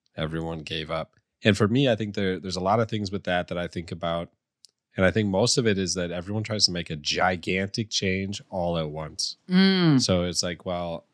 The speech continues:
Speaker 1: I'm gonna lose fifty pounds. That's my resolution." And that's a good goal. But if, if you, if that's just all you're gonna do and you try to make it the, the changes overnight to get to that goal without taking any steps or breaking it down,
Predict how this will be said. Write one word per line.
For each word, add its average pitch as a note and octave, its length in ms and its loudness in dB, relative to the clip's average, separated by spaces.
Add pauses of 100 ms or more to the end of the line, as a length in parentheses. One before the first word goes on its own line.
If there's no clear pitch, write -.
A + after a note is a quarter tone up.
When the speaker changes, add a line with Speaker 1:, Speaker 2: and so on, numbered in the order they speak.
(100)
Speaker 1:
I'm G#2+ 180 8
gonna G2+ 120 6
lose F#2+ 320 2
fifty F#2+ 300 -2
pounds. F2 520 -2
That's F2+ 320 -2
my F2 140 -2
resolution." E2 800 -4 (260)
And G2 100 4
that's G#2 160 6
a A2 40 -2
good G#2 260 -2 (400)
goal. G#2 600 6 (280)
But G#2+ 140 6
if, G2 220 2 (100)
if A2 220 -4
you, G2 320 -2 (440)
if G#2+ 160 2
that's G#2+ 280 6
just - 300 0
all G#2 180 2
you're G#2 100 2
gonna F#2 220 -2
do G#2+ 320 2
and F#2 100 0
you F2+ 60 -6
try G2+ 180 0
to F#2 80 -2
make F#2 240 -4
it F2 120 -8
the, F2+ 180 -6 (260)
the G2+ 80 0
changes F2+ 480 -2
overnight F#2 1000 -2 (440)
to - 140 -6
get F#2 300 -6
to - 120 -6
that D#2+ 240 -2
goal D#2+ 480 -8 (440)
without F#2+ 320 4
taking F#2+ 280 -4
any F2 200 -4
steps - 420 0
or D#2+ 60 -8
breaking E2+ 380 -6
it D#2 120 -14
down, F2 400 -4